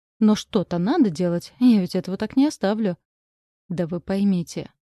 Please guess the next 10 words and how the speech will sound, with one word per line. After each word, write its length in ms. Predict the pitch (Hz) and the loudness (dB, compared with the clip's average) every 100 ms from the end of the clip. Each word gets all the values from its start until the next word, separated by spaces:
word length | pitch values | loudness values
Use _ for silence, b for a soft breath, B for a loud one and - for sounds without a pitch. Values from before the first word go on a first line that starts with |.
| _ | _
улыбнулась 600 | 196 180 160 180 180 - | -8 -6 -4 -4 -6 -6
ей 140 | 185 175 | -6 -6
Оксана, 480 | - - 170 175 - _ _ _ | -8 -8 -6 -6 -8 _ _ _
"если 340 | 285 349 269 | -10 -4 -2
всё 200 | 226 - | -2 -4
обстоит 440 | 240 - 202 180 - | -6 -4 -4 -4 -4
так, 200 | 208 196 | -8 -8
как 200 | 180 - | -10 -6
рассказывает 600 | 175 - 196 175 170 - | -8 -4 -4 -4 -6 -4
Рита, 380 | 196 240 - | -4 -4 -4